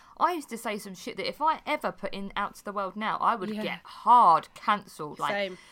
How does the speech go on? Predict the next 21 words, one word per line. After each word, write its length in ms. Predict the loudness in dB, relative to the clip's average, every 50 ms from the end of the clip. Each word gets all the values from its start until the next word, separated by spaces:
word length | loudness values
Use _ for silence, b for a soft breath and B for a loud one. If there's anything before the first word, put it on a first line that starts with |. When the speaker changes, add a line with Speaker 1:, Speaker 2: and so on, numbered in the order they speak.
| B B B B B
Speaker 1:
shut 400 | -12 -8 0 2 4 4 4 2
down 240 | 0 0 2 0
within 260 | 0 -2 -6 -6 -8 -8
ten 220 | -10 -10 -10 -8
seconds. 400 | -10 -12 -12 -10 -10 -10 -8 -8
And 60 | -8
it 80 | -10 -8
comes 220 | -10 -8 -6 -6
up 100 | -6 -6
and 100 | -4 -2
I'm 60 | -2 0
like, 160 | 0 -2 -4 -6 b b b b b b b b b -8
as 140 | -8 -6 -6
if 100 | -8 -8
I 60 | -8
had 220 | -8 -8 -10 -10 -8
the 100 | -8 -10
audacity 600 | -8 -8 -8 -8 -8 -8 -10 -12 -12 -12 -12 -12
to 120 | -14 -16 -18
put 240 | -10 0 4 4 4
that 220 | 4 2 -4 -4